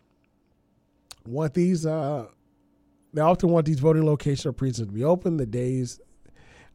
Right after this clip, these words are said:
uh, want these precincts to be open takes place in those meetings." He's speaking of the electoral board, uh, meetings. He says, "Those meetings do not happen in a vacuum." Now, he said, "Those,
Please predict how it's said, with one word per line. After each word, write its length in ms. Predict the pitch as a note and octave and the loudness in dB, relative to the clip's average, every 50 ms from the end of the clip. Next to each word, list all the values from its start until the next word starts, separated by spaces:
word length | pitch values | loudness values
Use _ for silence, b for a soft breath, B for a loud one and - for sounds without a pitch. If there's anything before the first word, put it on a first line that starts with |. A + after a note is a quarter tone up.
| _ _ | _ _
uh, 420 | - A#2+ A2 A2 A2 G#2+ G#2+ G#2 G#2+ A#2 C3+ | -10 -8 -8 -8 -8 -8 -10 -10 -10 -10 -8
want 340 | C3+ B2+ C#3 D#3 E3 E3 | -4 0 2 2 2 0
these 200 | - D3+ C#3+ C3 | 0 -2 -4 -4
precincts 340 | - - E3+ D#3+ C#3 D#3 D3 | -2 0 0 0 2 0 -4
to 80 | B2+ C#3+ | -4 -2
be 100 | C#3+ D3 | -2 -2
open 240 | D3 D3+ - G3+ F3 | -2 -2 -2 -4 -4
takes 240 | - D3+ C3+ - | -4 -4 -6 -6
place 300 | - - D3+ C#3+ C#3+ C3 | -6 -4 -4 -4 -4 -4
in 80 | - C3 | -4 -4
those 180 | C3 C#3 B2+ D3+ | -4 -2 0 2
meetings." 340 | G3 G#3 F#3 C#3 G#2 F#2 | 4 4 4 2 0 -6
He's 160 | - A#2 A2 - | -10 -10 -10 -10
speaking 280 | - - C3 A#2 A#2+ | -8 -10 -8 -6 -6
of 240 | A#2+ A#2+ A#2+ A2+ A2+ | -6 -6 -8 -10 -8
the 320 | A2+ B2 A#2+ B2 B2 A2+ b b b b b b b b _ | -8 -6 -6 -6 -6 -8 b b b b b b b b _
electoral 1040 | D#3+ C#3 C3+ C#3 C3 - _ - - - - A3+ A3 F#3 D3+ C#3 B2+ A#2+ B2 D3+ G3 _ | -6 -4 -4 -4 -6 -6 _ -10 -8 -2 0 2 2 2 2 0 0 -2 -4 -6 -10 _
board, 540 | C#3+ C#3 C#3 B2+ A#2 A2 G#2 A2 A2 G#2+ G#2+ _ _ _ _ _ _ _ | -18 -12 -8 -8 -6 -6 -6 -8 -8 -10 -14 _ _ _ _ _ _ _
uh, 220 | A#2+ G#2+ G#2+ G#2 | -8 -8 -6 -6
meetings. 480 | A2 C#3 F#3+ G#3 F3+ C3+ G#2 G2 - _ b b b b b b b b b | 0 2 4 4 4 2 -2 -10 -18 _ b b b b b b b b b
He 60 | D3+ | -6
says, 220 | - E3+ D#3+ C#3 | -2 0 0 2
"Those 260 | A#2 E3+ E3 F3+ F3+ | 4 6 8 8 8
meetings 280 | E3 F3 F3 F3 E3 C#3 | 8 6 6 6 4 2
do 80 | D#3+ D#3+ | 2 0
not 140 | D#3+ D3+ C#3+ | 0 0 -2
happen 340 | A#2+ C3 C3+ B2 - C#3+ C#3 | -4 -4 -6 -6 -6 -6 -4
in 100 | C#3 D3 | -4 0
a 40 | |
vacuum." 500 | D3 F#3 G3 F#3 D#3+ - - F#2+ E2 - _ _ _ _ _ - | 4 6 6 6 4 2 -6 -16 -18 -18 _ _ _ _ _ -12
Now, 300 | A#2+ A2+ G#2+ A2 B2 C3 b b b b b b b b b b b b b b b b | -10 -8 -8 -8 -10 -12 b b b b b b b b b b b b b b b b
he 100 | - E3 | -4 0
said, 280 | - F3 E3+ D#3+ D3 | 4 4 4 4 4
"Those, 460 | D3 F3+ F#3+ F#3+ F#3 E3+ - - - | 4 6 6 6 6 4 2 -4 -12